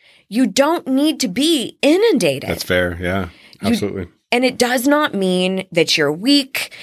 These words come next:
Speaker 1: It does not mean that you're not capable. It simply means that you are taking care of yourself. You're doing the things to set yourself up for success. And it doesn't mean you can't resubscribe or refollow or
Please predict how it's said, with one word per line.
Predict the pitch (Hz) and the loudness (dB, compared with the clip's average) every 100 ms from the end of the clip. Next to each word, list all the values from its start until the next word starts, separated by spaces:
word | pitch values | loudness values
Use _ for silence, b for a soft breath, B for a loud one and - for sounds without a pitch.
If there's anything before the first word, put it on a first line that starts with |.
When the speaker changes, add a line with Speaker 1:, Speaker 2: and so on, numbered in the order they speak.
| B B | B B
Speaker 1:
It | 185 | 0
does | - 170 165 | 2 0 2
not | 165 - | 0 0
mean | 170 160 | 0 0
that | 147 - | 0 -2
you're | 160 | -2
not | 151 127 - | 0 -2 -4
capable. | 254 254 247 233 240 240 240 B B | -2 -2 0 4 4 4 2 B B
It | 180 | -4
simply | - 220 240 262 247 | 0 0 0 0 0
means | 202 202 165 | 2 2 2
that | 165 151 | 0 0
you | 165 185 | 0 0
are | - | 0
taking | 151 - 202 190 185 151 | -2 -6 -4 -2 -2 -4
care | - 175 180 | -2 0 0
of | 139 | 0
yourself. | 123 107 95 - - B B B | -6 -4 -6 -6 -18 B B B
You're | 175 190 | 0 0
doing | 156 147 202 247 247 208 165 | 0 2 2 4 4 2 2
the | 156 | -2
things | - 208 202 143 139 - | 0 2 2 0 -6 -8
to | 143 | -10
set | - - 208 - | -6 0 0 0
yourself | 160 147 156 - | -6 -2 -2 2
up | 196 - | 0 0
for | 156 | -6
success. | - - - 180 - - | -8 -6 -2 -2 -2 -4
And | 190 | -2
it | 190 | 0
doesn't | 262 330 247 | -2 0 -2
mean | 220 196 | 0 0
you | 190 | -2
can't | 185 240 226 B B B | -2 -2 -2 B B B
resubscribe | 233 294 302 - 311 262 143 - | -2 -2 -4 -6 -2 0 0 0
or | 226 | 0
refollow | 233 247 269 269 277 285 269 185 160 | 0 -2 -4 -2 2 4 4 4 2
or | - 202 | 2 2